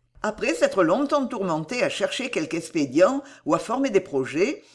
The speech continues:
elle fut enfin obligée de se contenter de rester tranquillement où elle se trouvait, jusqu'à ce qu'elle eût des nouvelles de Delville ou de sa mère, ou qu'elle pût lui apprendre que monsieur Monckton était mieux. Voyant que les difficultés ne faisaient qu'augmenter,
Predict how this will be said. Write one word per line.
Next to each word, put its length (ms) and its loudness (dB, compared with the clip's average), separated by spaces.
elle 180 6
fut 240 -6
enfin 320 -2
obligée 520 2
de 80 -2
se 140 -6
contenter 600 -4
de 80 -4
rester 320 -2
tranquillement 680 -2
où 100 0
elle 160 -2
se 120 -6
trouvait, 580 0
jusqu'à 400 2
ce 100 -4
qu'elle 240 -2
eût 80 -2
des 120 2
nouvelles 460 0
de 100 2
Delville 480 -2
ou 60 -4
de 100 -2
sa 200 -2
mère, 320 2
ou 100 0
qu'elle 320 0
pût 180 0
lui 140 2
apprendre 540 0
que 80 -2
monsieur 300 -4
Monckton 500 0
était 240 0
mieux. 420 -6
Voyant 400 2
que 100 -2
les 120 4
difficultés 680 -2
ne 100 -2
faisaient 300 -2
qu'augmenter, 800 -2